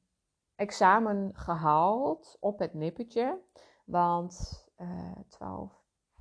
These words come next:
twaalf, dertien, veertien, vijftien. Ik denk dat ik een jaar of vijftien of zestien was, eh, dat ik examen heb gedaan. En op dat moment,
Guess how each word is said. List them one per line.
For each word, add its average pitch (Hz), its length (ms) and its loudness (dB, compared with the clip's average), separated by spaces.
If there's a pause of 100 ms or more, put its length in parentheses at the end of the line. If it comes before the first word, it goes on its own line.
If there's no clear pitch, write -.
(580)
twaalf, 208 340 -10
dertien, 180 340 -10
veertien, 180 240 -14
vijftien. - 300 -20
Ik - 80 -20
denk 226 160 2
dat 233 100 0
ik 233 60 -8
een 214 60 4
jaar 185 160 10
of 208 120 0
vijftien 190 380 4
of 190 80 -6
zestien 202 460 -4
was, 175 340 -2 (880)
eh, 180 240 -2
dat 175 140 -2
ik - 60 -16
examen 180 420 0
heb 220 140 -4
gedaan. 185 400 0
En 175 100 -4
op 170 80 -8
dat 175 140 -2
moment, 185 340 -8